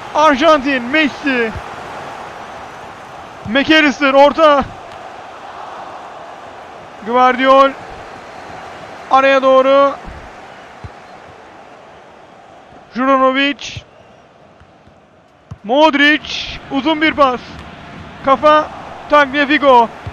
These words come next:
McAllister geriye doğru. Martinez. Romero. Tagliafico. Fernandes. Fernandes.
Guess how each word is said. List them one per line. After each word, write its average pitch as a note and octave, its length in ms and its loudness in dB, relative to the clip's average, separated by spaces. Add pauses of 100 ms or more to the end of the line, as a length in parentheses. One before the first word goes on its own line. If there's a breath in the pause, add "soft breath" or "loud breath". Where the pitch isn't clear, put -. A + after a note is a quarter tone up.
(240)
McAllister C4+ 720 0
geriye C#4 320 0
doğru. D4 440 2 (720)
Martinez. C#4 680 2 (1300)
Romero. C4+ 640 4 (840)
Tagliafico. C4+ 800 2 (1000)
Fernandes. C#4+ 760 2 (1300)
Fernandes. B3+ 760 0